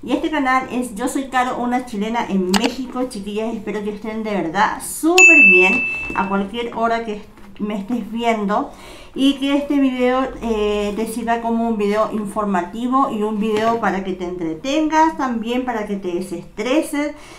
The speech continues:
para que, eh, te olvides de cualquier situación mala, eh, que te esté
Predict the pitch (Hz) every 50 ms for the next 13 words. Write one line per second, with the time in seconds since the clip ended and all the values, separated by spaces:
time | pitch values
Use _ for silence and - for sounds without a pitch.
0 | - - - - - 262 269 294 311 311 302 - - 285 285 285 285 277 - -
1 | 220 214 214 202 220 214 208 208 208 202 233 247 262 294 262 254 247 - 202 185
2 | 185 - 233 233 233 - 262 - - 220 214 202 - 226 226 233 226 226 226 220
3 | 233 233 254 277 311 311 - - - - - - - - - - 196 202 202 196
4 | 202 220 202 196 196 196 190 - 226 226 233 233 - -